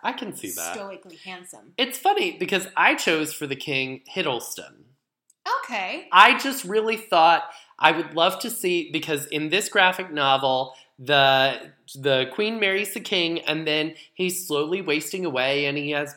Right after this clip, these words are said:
Speaker 1: bite marks all over his body.
Speaker 2: Mm-hmm.
Speaker 1: And you come to real, uh, you come to find out that his daughter is, uh, basically, uh, using him for food
Speaker 2: Mm-hmm.
Speaker 1: and abusing him physically and arguably sexually.
Speaker 2: Yeah. Mm-hmm.
Speaker 1: Uh,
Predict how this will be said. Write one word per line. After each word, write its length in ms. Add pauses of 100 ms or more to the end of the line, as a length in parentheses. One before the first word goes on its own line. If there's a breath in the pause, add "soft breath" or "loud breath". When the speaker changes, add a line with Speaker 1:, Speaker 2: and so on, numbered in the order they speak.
Speaker 1:
bite 240
marks 280
all 200
over 240
his 160
body. 500
Speaker 2:
Mm-hmm. 320
Speaker 1:
And 440
you 400
come 220
to 120
real, 360
uh, 60
you 300
come 180
to 60
find 260
out 220
that 140
his 200
daughter 380
is, 420 (400 soft breath)
uh, 440 (140)
basically, 840
uh, 400
using 480
him 160
for 120
food 380
Speaker 2:
Mm-hmm. 180
Speaker 1:
and 460
abusing 580
him 160
physically 600
and 320 (100)
arguably 640
sexually. 680
Speaker 2:
Yeah. 160 (180)
Mm-hmm. 400
Speaker 1:
Uh, 240